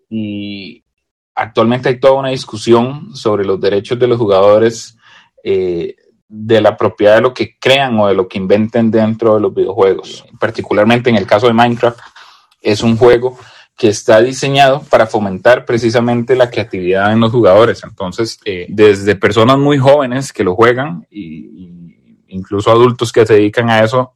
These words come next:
hay casos de arquitectos que diseñan, eh, edificios a escala de edificios en la vida real dentro del videojuego. Y en el caso particular de, del,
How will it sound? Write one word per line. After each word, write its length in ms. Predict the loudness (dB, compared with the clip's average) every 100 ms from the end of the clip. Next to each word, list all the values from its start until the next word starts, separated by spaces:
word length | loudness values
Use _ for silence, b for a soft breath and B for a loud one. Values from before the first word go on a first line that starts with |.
| _
hay 200 | -2 0
casos 440 | 2 2 0 0
de 380 | 4 4 2 -4 b b b b _
arquitectos 920 | -2 -2 -2 -4 -2 -2 0 -2 0
que 640 | 2 2 2 -2 -4 -10 _ _ _
diseñan, 920 | -12 -4 -2 0 2 2 2 -2 -4 -12 -8
eh, 220 | -8 0
edificios 720 | 0 0 2 2 4 0 2
a 80 | -2
escala 640 | -2 0 0 0 -6 -12 _
de 280 | -2 0 0
edificios 640 | -2 0 -2 0 0 2 0
en 80 | 2
la 80 |
vida 180 | 4 4
real 280 | 4 2 2
dentro 260 | -2 -2 -4
del 80 |
videojuego. 500 | -2 -4 2 0 0 -12 b b b b _
Y 300 | -2 -2 -4 -2
en 180 | 0
el 100 | 0
caso 360 | 0 -2 -2 -4
particular 760 | -4 -4 -10 0 2 4 2 B B -20
de, 360 | -16 -12 -10 -12
del, 720 | -10 -8 -6 -8 -10 -12 -14